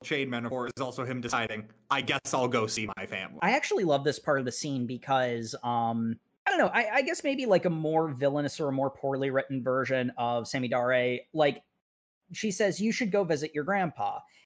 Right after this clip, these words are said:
Speaker 2: And he's like, "Are you ordering me to do that?" Expecting her to say yes because, like, intellectually, he knows that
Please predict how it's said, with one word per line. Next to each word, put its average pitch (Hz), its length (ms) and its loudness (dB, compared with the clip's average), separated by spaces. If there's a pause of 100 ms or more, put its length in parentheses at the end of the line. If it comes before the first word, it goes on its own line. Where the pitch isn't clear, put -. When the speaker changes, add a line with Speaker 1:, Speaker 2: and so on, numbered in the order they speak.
(120)
Speaker 2:
And 147 120 0
he's 147 160 -2
like, 151 280 6
"Are 151 120 6
you 151 180 2
ordering 147 460 4
me 131 140 -2
to 127 120 -8
do 160 220 4
that?" 123 320 4
Expecting 226 500 0
her 170 140 4
to 151 80 2
say 147 200 0
yes 143 440 2
because, 131 560 0 (260)
like, 202 200 2 (200)
intellectually, 233 680 2 (120)
he 453 140 -2
knows 208 340 6
that 196 140 0